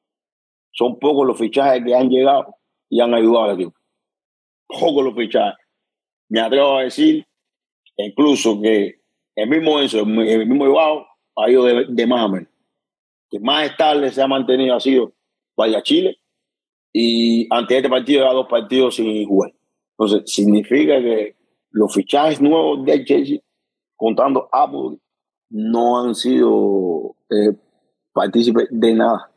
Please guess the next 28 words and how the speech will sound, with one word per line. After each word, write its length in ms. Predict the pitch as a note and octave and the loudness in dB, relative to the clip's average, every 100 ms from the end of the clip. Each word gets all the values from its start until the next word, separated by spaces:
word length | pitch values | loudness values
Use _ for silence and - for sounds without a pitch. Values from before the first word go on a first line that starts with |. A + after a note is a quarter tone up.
| _ | _
Entonces, 440 | - G2+ A2 G2+ _ | -6 -2 0 -2 _
creo 340 | A2 C3 C3 G#2 | -2 0 0 -2
que 240 | A#2 A#2+ | -2 -2
es 120 | - B2 | -2 -2
hora 300 | C3+ C3 B2 | 2 2 2
de, 420 | A#2 A2 G#2 G2 | -2 -2 -4 -4
como 340 | G#2+ A2 A2 | -4 -2 0
dijo 280 | B2 A#2+ A2 | 2 4 2
Oscar, 220 | G2+ G2 - _ | 0 -6 -12 _
empezar 440 | G#2+ G#2+ G#2+ C#3+ C#3 | -10 -6 -4 2 2
a 60 | |
trabajar 360 | A#2 A#2 B2+ C3 | 2 -2 0 0
con 100 | C3 | -2
los 80 | G#2 | 0
jugadores 260 | A#2 B2+ | 0 0
que 160 | - G#2+ | 0 -2
tú 320 | F#2+ C#3 C3 | 2 2 2
qui-, 220 | - B2 - | -4 -10 -2
eh, 180 | A2 - | -2 -2
que, 400 | - B2 A#2+ G#2+ _ - - - | 0 2 2 -2 _ -20 -14 -4
que 140 | G#2+ | -2
tú 240 | C3+ C#3 | 2 2
vas 180 | C3 B2 | 2 0
a 40 | A#2 | 0
tener 240 | C#3 C#3 _ _ _ _ _ _ - | 0 -2 _ _ _ _ _ _ -8
a 160 | - G#2 | -4 0
largo 320 | A#2+ A2+ G#2+ | 0 0 0
plazo 380 | A#2+ B2 - | 0 0 -2